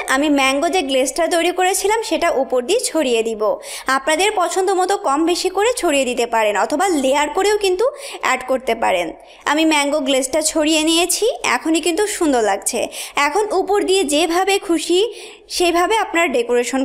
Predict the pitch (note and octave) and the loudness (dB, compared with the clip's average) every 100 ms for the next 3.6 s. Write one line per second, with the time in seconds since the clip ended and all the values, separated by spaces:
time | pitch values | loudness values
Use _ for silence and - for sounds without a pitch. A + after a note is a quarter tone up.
0 | A#3+ A#3+ A#3+ A#3 A3+ G#3+ G#3+ G#3+ - - | 2 2 0 0 0 2 2 0 -4 -4
1 | C4 - G#4+ D4+ B3 - - - F4 G4 | 0 2 0 0 0 -4 -12 -2 -2 0
2 | D#4 D4+ C5+ - - - E4+ D4+ D#4 D#4+ | 0 0 -2 -8 -18 -6 -2 0 2 0
3 | C4+ C4+ C4+ C4+ F#4 F#4 | 0 0 0 0 0 2